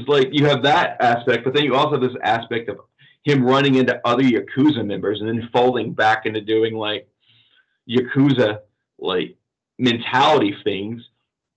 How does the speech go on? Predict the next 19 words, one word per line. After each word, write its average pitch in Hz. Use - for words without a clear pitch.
But 156
it's 135
something 127
mundane. 120
Like, 110
there's 113
one 120
Yakuza 120
member 113
who 110
runs 110
a 110
crepe -
shop, -
and 104
they 104
just 110
discuss 117
recipes 113